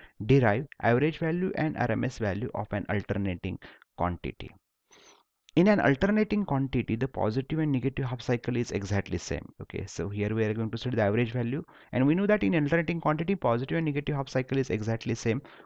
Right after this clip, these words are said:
with opposite magnitude. Hence, average value, if we take over a full cycle, the positive and negative value, value will get cancelled and the average value is zero. To calculate the average value of alternating quantity, only half cycle is considered. Hence,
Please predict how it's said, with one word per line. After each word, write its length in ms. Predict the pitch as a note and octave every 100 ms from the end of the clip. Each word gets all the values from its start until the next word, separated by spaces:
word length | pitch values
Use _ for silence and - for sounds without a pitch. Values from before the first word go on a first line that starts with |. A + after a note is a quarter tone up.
| -
with 200 | C#3 -
opposite 400 | - A2 A2+ -
magnitude. 480 | F#2 D#2 D2 - - - _ _ -
Hence, 320 | G#3+ A#3+ - - _ -
average 360 | B2+ D3 G3+
value, 340 | F#3 F#3+ G3 G#3
if 200 | - -
we 80 | F#3
take 240 | F3 D#3
over 160 | D#3+ D#3+
a 20 |
full 220 | - E3
cycle, 420 | - B2+ - A#2 - - -
the 80 |
positive 460 | C3+ B2+ B2 D#3 F#3+
and 100 | F3+
negative 300 | D#3+ D#3 D#3+
value, 400 | D#3 D3+ D3 C3+
value 220 | C3 C3
will 120 | C3
get 260 | B2 B2+ -
cancelled 500 | A#2+ A#2 C#3 - - - -
and 120 | B2
the 60 | A2
average 300 | G#2+ A#2+ A2+
value 280 | G#2+ G#2+ -
is 260 | A#2+ C#3+ -
zero. 420 | F#2+ G2+ F#2 - - _ - - - -
To 80 | D3
calculate 520 | D3+ D#3+ - A#3 F#3+
the 60 |
average 340 | - D3 F#3+ E3+
value 280 | F3+ F3+ F#3
of 100 | F3+
alternating 480 | C3+ D3 C#3+ C3+ C3+
quantity, 640 | A#2+ A2 G#2 A2 - A#2+ - - -
only 200 | B2 C#3
half 240 | A2+ A#2 -
cycle 340 | A#2 - G2+
is 140 | F#2
considered. 440 | - E2 F2 D2+ F2
Hence, 320 | G#2+ B2+